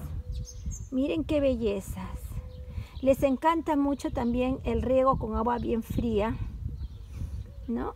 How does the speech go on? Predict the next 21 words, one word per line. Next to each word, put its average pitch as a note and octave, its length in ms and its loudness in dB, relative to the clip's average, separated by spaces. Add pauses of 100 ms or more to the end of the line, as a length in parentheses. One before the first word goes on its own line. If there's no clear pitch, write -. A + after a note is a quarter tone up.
Y C4 120 4
viven D4 340 2
bastante C#4+ 580 0
bien B3+ 500 2
en A#3+ 280 2 (840)
primavera, C4+ 760 4 (640)
en B3+ 140 4
un C#4 180 6
lugar B3+ 380 4
donde A#3+ 320 4
les G#3+ 200 2
caiga C#4+ 360 4
sol, B3+ 420 2
pero A#3 180 4
no B3 160 4
todo C4 180 4
el A#3 160 2
día. A3+ 360 -2 (500)
Por B3 100 2
ejemplo, C4 360 2
acá C#4 280 -2